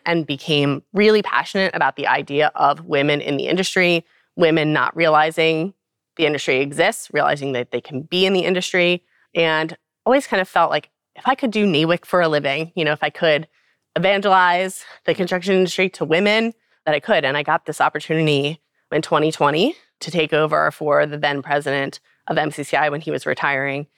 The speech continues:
And it's been a blast since then. I've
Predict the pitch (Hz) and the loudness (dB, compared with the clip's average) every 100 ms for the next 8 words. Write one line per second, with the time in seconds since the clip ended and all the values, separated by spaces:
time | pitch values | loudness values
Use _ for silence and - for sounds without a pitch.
0 | _ _ - 147 135 139 127 156 - - | _ _ -6 -4 -2 -4 -4 -6 -4 0
1 | 156 151 _ - 151 135 127 143 - - | 0 0 _ -4 0 2 4 2 -4 -16
2 | - 135 135 - 139 143 143 - 165 - | -8 -6 -4 -2 -2 -2 -2 -4 -8 -10